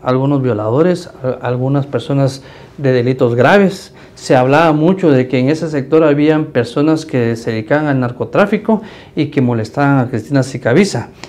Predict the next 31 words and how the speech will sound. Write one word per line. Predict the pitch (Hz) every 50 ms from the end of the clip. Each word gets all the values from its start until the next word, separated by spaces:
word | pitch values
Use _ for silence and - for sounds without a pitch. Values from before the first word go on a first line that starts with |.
| - - -
Esa | - 156 151 180 165
investigación | 156 156 165 147 131 120 123 - 135 123 123 127 - 175 180 185 180
jamás | - - - 120 120 123 127 143 147
se | 143 - 139
hizo. | 143 175 170 - - 107 - _ _ _ _ _ _ - - - - - - - - - -
La | - 147 143 143 151
otra | 185 226 233 233 214 202 180
investigación | 165 147 135 131 135 - 143 135 127 131 - 196 208
que | 196 196 151
jamás | 135 135 139 156 190 190
se | - 175 160
hizo | 175 208 208 - 208
fue | - - 175 180 185 185
que | - 170 147
en | 135 139
ese | 160 196 - 233 214
mo-, | 196 196 196 196
en | 160 156 156
ese | 180 180 -
tiempo | 220 - - 214 220 208 185 - 147 131
en | 123 127 123
que | - 147
desapareció | 123 120 120 - 131 - 127 120 117 - 180 185
Cristina | 180 165 - - 170 180
Sicavisa, | 170 180 175 - - 127 135 165 160 240 240 226 - - - - - - - - - - - - - -
también | 147 139 135 139 147 160 180 175
desapareció | 156 151 135 131 - 120 120 156 - 156
el | 165
señor | 160 160 139 131 131 135 151
Nicolás | 156 151 135 - 139 123 131 131 131
Sicavisa. | - 139 - 139 151 202 196 - -